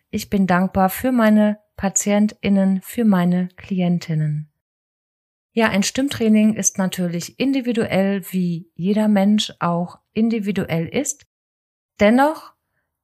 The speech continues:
verläuft ein Stimmtraining nach einem gewissen Schema. Und hierbei handelte es sich jetzt um ein Eins-zu-eins Training. Ein Eins-zu-eins Training, sei es online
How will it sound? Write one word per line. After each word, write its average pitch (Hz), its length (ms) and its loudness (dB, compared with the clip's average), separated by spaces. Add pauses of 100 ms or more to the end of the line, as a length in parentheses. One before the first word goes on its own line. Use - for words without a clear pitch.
(260)
verläuft 185 720 0
ein 170 500 -2
Stimmtraining 269 1500 -4 (220)
nach 202 180 0
einem 208 320 2
gewissen 220 600 -2 (140)
Schema. 165 720 -2 (460)
Und 196 160 -2
hierbei 262 520 0
handelte 220 500 0
es 185 180 4
sich - 180 -4
jetzt - 400 -4 (440)
um 196 260 2
ein 170 520 -4
Eins-zu-eins 180 920 0
Training. 156 520 -4 (300)
Ein 190 220 0
Eins-zu-eins 233 1000 0
Training, 202 520 -2 (220)
sei 190 340 0
es - 400 -6
online 233 640 2